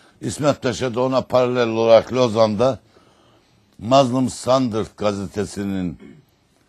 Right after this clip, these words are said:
muhabiri Abdülkayyum Bey'e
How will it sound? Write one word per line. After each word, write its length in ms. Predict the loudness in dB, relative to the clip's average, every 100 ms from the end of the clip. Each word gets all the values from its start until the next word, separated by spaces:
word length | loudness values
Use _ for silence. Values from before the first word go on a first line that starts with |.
| _ _ _
muhabiri 640 | 0 6 8 8 4 -2 -2
Abdülkayyum 1200 | 0 0 0 -6 -6 0 0 0 -2 -2 -4 -2
Bey'e 440 | 0 2 2 -2